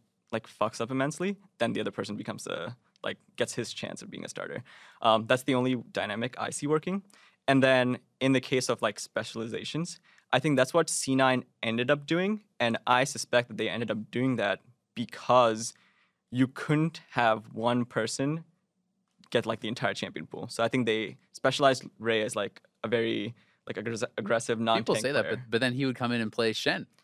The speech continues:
Speaker 1: Yes, but he
Speaker 2: <laughs>
Speaker 1: should. Like, every, like, if you are gonna be using a sub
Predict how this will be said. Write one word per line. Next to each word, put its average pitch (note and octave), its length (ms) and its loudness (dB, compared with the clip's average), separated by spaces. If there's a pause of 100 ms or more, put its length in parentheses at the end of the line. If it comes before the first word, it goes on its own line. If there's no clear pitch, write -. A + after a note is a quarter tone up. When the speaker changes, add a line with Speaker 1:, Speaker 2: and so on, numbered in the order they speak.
Speaker 1:
Yes, C3 220 2
but - 260 4 (160)
he - 180 -8
Speaker 2:
<laughs> E3+ 100 0
Speaker 1:
should. B2 400 0 (200)
Like, C3+ 240 0
every, C#3+ 300 4
like, C3 280 2 (220)
if C#3+ 160 2
you D#3 160 6
are C#3+ 120 8
gonna D#3 140 2
be C#3+ 60 -2
using B2+ 260 0
a G#2+ 40 -4
sub A#2+ 340 0